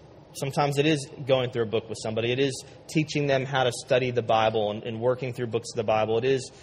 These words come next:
you know, the formal time of sitting down and instructing them and giving them counsel and showing them how to take br-,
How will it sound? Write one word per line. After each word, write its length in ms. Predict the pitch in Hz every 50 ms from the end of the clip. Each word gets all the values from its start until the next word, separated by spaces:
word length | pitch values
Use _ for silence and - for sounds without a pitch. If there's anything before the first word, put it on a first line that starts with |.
| - - - - - - -
you 100 | - 131
know, 220 | 127 120 113 107 107 - - - - - - - - - - - - - -
the 220 | 135 131 131 - - - - - - - - -
formal 340 | 156 156 156 151 147 139 131
time 320 | - - 139 131 127 127
of 100 | 120 113 - -
sitting 240 | - 147 143 143 135
down 260 | 127 131 127 127 127
and 100 | 123 120
instructing 680 | 117 113 113 - - 143 139 131 131 - 135 123 123 120
them 200 | 120 117 113 113
and 120 | 113 113
giving 340 | 123 131 127 135 135 135 135
them 180 | 135 135 131
counsel 500 | 127 - - 131 127 127 123 - - 120
and 80 | 113 110
showing 380 | - - - 139 139 139 139 143
them 100 | 131 127
how 120 | 143 127
to 80 | 127 120
take 280 | - 123 120 113 113
br-, 120 | - 131